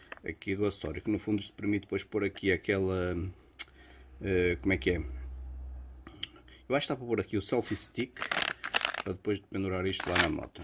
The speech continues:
Ok, basicamente é isso. Ok, mais uma vez, estas são as duas peças principais. Ah, tem aqui na, ah não, tem aqui mais uma. Ah, isto é importante também. Estão a ver isto aqui? Isto é uma pecinha de metal.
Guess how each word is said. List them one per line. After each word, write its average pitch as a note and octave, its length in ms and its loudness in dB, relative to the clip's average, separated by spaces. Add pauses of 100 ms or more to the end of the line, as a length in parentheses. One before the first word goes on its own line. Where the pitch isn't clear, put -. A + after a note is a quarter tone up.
(260)
Ok, F#2 200 2
basicamente G2+ 540 4
é - 100 -2
isso. - 320 -16 (1120)
Ok, G2+ 160 -2 (380)
mais G2+ 140 2
uma F#2 120 0
vez, E2 140 -2
estas - 140 -2
são - 100 8
as G2+ 60 2
duas G2+ 160 4
peças - 280 6
principais. A#2 500 0 (140)
Ah, - 140 4
tem C#3+ 120 4
aqui A#2+ 180 2
na, A2+ 60 4
ah G#2+ 220 6
não, A#2+ 120 6
tem D3 120 4
aqui C3+ 80 4
mais B2 180 6
uma. F2 140 2 (640)
Ah, G#2 120 8
isto F#2+ 160 4
é - 20 6
importante - 480 0
também. E2 200 4
Estão G2 240 2
a G2 40 4
ver G2 140 6
isto G2 180 0
aqui? A2 260 0 (1080)
Isto - 160 -6
é A#2+ 40 2
uma A2+ 120 0
pecinha F#2+ 440 0
de F#2+ 60 -4
metal. F#2+ 460 -2